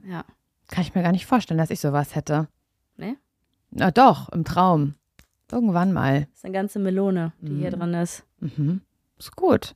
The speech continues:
Speaker 1: Oder?
Speaker 2: Ja. Cool. Ähm,
Speaker 1: Willst du dich mal daran festhalten?
Speaker 2: ja,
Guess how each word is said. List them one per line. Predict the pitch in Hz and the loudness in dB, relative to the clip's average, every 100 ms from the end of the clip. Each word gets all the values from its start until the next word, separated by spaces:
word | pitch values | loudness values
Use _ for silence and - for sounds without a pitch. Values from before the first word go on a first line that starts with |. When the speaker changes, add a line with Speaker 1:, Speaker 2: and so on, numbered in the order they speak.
| _ | _
Speaker 1:
Oder? | 175 190 302 _ _ | -2 -2 -2 _ _
Speaker 2:
Ja. | - 135 113 247 285 _ _ _ _ _ _ _ _ _ _ _ _ _ _ _ _ - | -6 -2 0 2 0 _ _ _ _ _ _ _ _ _ _ _ _ _ _ _ _ -2
Cool. | 359 349 269 269 269 214 | 6 8 10 8 6 6
Ähm, | 214 214 214 214 214 | 8 10 10 10 8
Speaker 1:
Willst | 214 | 4
du | |
dich | 214 | -2
mal | 208 | -2
daran | 196 185 190 | 0 -2 -4
festhalten? | 233 - 254 262 294 262 311 _ _ _ _ _ _ _ _ - | -6 -6 -4 -4 -2 -4 -4 _ _ _ _ _ _ _ _ 4
Speaker 2:
ja, | 262 185 160 | 8 8 8